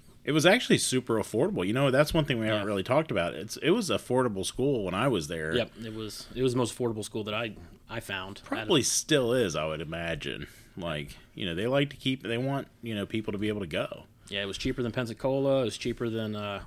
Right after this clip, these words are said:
Speaker 2: Crown College, where my sister went. Um, just, yeah, they, they did have the best prices.
Speaker 1: That's where I was told that I belonged,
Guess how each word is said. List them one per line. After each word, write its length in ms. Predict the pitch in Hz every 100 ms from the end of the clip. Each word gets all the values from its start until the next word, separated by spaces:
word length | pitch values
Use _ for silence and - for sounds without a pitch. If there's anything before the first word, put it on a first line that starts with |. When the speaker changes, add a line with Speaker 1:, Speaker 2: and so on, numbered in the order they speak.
| - -
Speaker 2:
Crown 320 | 135 127 117
College, 260 | 123 120
where 100 | 113
my 80 | 104
sister 300 | - 143 131
went. 300 | 120 120 123 - - - - -
Um, 320 | 85 82 82 - -
just, 260 | 110 - - - - - - - - -
yeah, 140 | 98
they, 160 | 104 98
they 120 | 110
did 140 | 113
have 140 | 113 104
the 80 |
best 180 | 92 101
prices. 460 | - 101 - 98 - - - - _ - -
Speaker 1:
That's 200 | 117 -
where 120 | 131
I 40 | 107
was 140 | 92
told 260 | - 101 82
that 100 | 85
I 80 | 82
belonged, 540 | 78 82 78 78 -